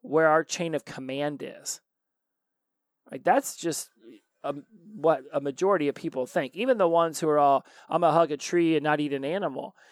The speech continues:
there's still an entitlement they take. I mean, they still are driving a car.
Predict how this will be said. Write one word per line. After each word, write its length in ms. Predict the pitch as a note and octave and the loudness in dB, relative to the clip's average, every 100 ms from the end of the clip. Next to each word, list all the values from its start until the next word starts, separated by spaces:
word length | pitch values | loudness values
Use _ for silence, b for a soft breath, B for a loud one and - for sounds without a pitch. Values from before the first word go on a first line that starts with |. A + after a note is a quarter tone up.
| b - | b -4
there's 160 | D#3+ | -2
still 480 | - - - A#3+ A3+ | -2 -4 2 4 4
an 80 | F3+ | 0
entitlement 540 | D#3 - G3+ F#3 D#3 | -2 -2 -2 0 0
they 120 | C#3+ C3+ | -2 -2
take. 280 | - D3 | -2 -4
I 40 | C#3+ | -4
mean, 120 | C#3+ | -4
they 120 | D3 | -4
still 380 | C#3+ - G3 F3 | -4 0 2 4
are 80 | C#3+ | 2
driving 360 | C3 D3 C3+ | 2 0 0
a 80 | A#2+ | -6
car. 520 | - F3 F3 C#3+ C3+ | -4 2 4 4 2